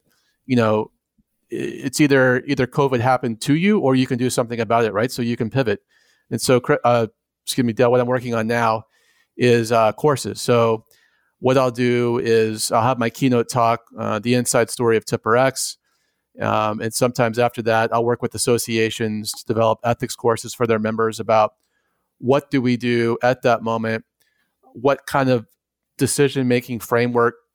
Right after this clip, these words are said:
can we use in our careers when we're at that sort of line? We could go this way or that way, where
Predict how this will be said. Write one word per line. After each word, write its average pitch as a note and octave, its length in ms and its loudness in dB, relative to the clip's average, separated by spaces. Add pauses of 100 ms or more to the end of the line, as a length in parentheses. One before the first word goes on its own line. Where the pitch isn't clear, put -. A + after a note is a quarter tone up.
can B2 300 0
we B2 120 -4
use A#2+ 680 -4 (220)
in A#2 180 0
our A#2+ 140 2
careers A#2+ 720 -2
when A#2+ 140 0
we're A#2+ 180 2
at A#2+ 240 0
that A#2+ 200 2 (240)
sort A#2 220 -2
of G#2+ 120 0 (320)
line? A#2+ 560 0 (280)
We A2 100 -10
could C3 100 -2
go A#2 140 4
this A2+ 240 -4
way A#2 140 2
or A2 100 2
that A#2 260 0
way, A#2+ 240 0
where A2+ 380 0